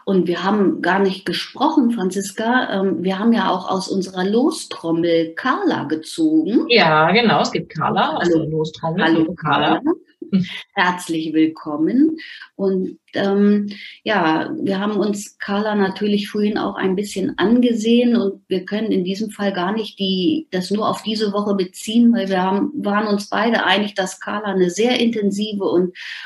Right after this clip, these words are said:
Speaker 1: auch echt schwere Zeit hinter sich schon hat, die, ähm, ja, die wirklich, boah, also nach viel Entwicklung geschrien hat und wahrscheinlich ist Carla da auch ordentlich, ähm, mitgegangen und hat getan und gemacht.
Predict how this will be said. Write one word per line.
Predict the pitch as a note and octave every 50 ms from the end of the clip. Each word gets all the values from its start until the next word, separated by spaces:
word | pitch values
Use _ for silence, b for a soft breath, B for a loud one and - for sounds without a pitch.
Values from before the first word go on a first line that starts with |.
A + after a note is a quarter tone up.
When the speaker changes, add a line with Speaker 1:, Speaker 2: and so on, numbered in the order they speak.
| B -
Speaker 1:
auch | F3 F#3 F#3 -
echt | - G#3+ - - -
schwere | - - F3 G3 A#3 B3+ A3+ A#3 -
Zeit | - - G3 F#3 F3+ F3+
hinter | - G3 G3+ A#3 A#3 C#4 B3+ A#3
sich | A#3 A3+ A#3+ A#3 - - -
schon | - - G#3+ A3 A3+ G#3+ G3
hat, | G3+ A3+ C#4 D#4+ - - - - - B B B B B B B B B B _ _ -
die, | G3+ G#3+ G#3+ G#3+ G#3+ G#3+ G#3+ G#3 -
ähm, | - E3+ G3 G3 G3 G3 G3 G3 G#3 G#3 G3+ G3+ - G3+
ja, | G#3 G3 F#3 E3+
die | - F#3+ F#3+ F3+ E3 - - -
wirklich, | G3 G3+ G3+ - G#3 G3+ G3 G3 G3 G3+ - - - - - - _ _ _ _ -
boah, | - - - C#3 - _ _ _ _ _ _ _ _ _ -
also | E3+ E3+ E3 E3+ E3 E3 D#3 D#3+ - - - - -
nach | F#3+ F3+ F3 F3 - - - _ _ _ - - - G#3+
viel | - - A#3+ A#3 -
Entwicklung | - G3+ F#3+ F3+ G#3+ B3+ B3+ D4+ C4+ C4 B3 A#3 A#3 G3+
geschrien | G#3 G#3+ - - G3 - A3+ A#3+ C4+ C#4+ C4+ B3+ A#3 A#3 A3+
hat | A#3 A#3+ A#3
und | - F#3+ F#3
wahrscheinlich | F#3 F#3 F#3 - F#3+ F#3 G3 G3+ G3+
ist | G3 F#3+ -
Carla | - G3 G3+ G#3 F#3+
da | F3+ F3+ F3+
auch | - - - -
ordentlich, | - - F3+ G3+ G3 G3 F#3+ F#3 - -
ähm, | F#3 E3+ F3 F3+ F3+ B B B B B B B B B
mitgegangen | - G3 A3+ B3 B3 - - C4 A#3 - G#3+ G#3 A3 A#3 B3 A#3+ A#3 A3 F#3
und | - F#3 G3 - G3
hat | G#3+ G#3+ - -
getan | - F#3 - - - G#3 A3 A3+ A3 G3+
und | F#3+ F#3
gemacht. | F#3 F3 F3 F3+ G3 A#3 D#4 D#4 - - - -